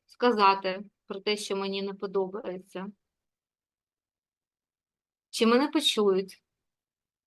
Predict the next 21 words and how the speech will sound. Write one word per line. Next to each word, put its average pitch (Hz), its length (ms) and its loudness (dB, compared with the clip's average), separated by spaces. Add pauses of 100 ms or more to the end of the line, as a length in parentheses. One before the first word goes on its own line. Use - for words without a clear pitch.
(1040)
Якщо 220 320 2
мене 262 220 4
не 254 120 2
почують, 285 380 -2
то 233 60 -4
що 247 160 -2
я 277 60 2
буду 240 240 4
робити 190 400 0
далі? 180 440 -4 (760)
Як 247 300 2
я 285 80 6
буду 240 180 0 (180)
відстоювати 247 840 2
свою 226 240 0
точку 247 300 -2
зору? 180 460 -2 (2750)
Тобто, 226 240 2
так, 214 460 2
ця 240 80 2
практика, 233 680 2